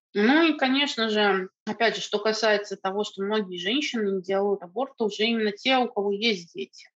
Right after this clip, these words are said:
Многие же из них столкнулись, как правило, с опытом какой-то там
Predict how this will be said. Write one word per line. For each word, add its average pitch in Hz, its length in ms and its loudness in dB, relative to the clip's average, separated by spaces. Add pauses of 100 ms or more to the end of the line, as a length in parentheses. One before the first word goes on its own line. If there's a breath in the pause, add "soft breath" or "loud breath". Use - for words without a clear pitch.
(200)
Многие 285 340 0
же 254 120 -4
из 208 120 -6
них 262 180 -4
столкнулись, 233 720 -4
как 202 280 -6
правило, 226 400 2
с - 160 -12
опытом 220 540 -4
какой-то 214 380 0 (120)
там 180 100 -16